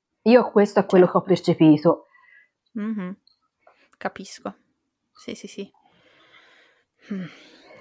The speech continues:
Speaker 2: Che
Speaker 1: E
Speaker 2: situazione.
Speaker 1: poi, <laughs> e poi ho continuato, cioè, dopo pochi giorni lo sognai, il bimbo,
Speaker 2: Mm.
Speaker 1: sognai proprio una scala bianca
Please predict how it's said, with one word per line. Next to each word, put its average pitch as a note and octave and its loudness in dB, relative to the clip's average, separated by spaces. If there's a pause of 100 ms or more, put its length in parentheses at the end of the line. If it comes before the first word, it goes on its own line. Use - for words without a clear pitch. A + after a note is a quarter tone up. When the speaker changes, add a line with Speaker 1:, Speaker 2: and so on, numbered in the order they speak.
(120)
Speaker 2:
Che - -18
Speaker 1:
E F#3+ -16
Speaker 2:
situazione. E4 4
Speaker 1:
poi, E3+ 0 (360)
<laughs> G3+ 0
e B3+ 4
poi E3+ 6 (420)
ho F#3+ 0
continuato, G3 4
cioè, E3+ 0
dopo G3 2
pochi G#3+ 2
giorni A#3 6
lo F3+ 2
sognai, F3+ 4
il A#3+ 2
bimbo, F3 4 (960)
Speaker 2:
Mm. F#3 -4
Speaker 1:
sognai E3+ 4
proprio F3 -2
una F3 2
scala F3+ 2
bianca F#3 2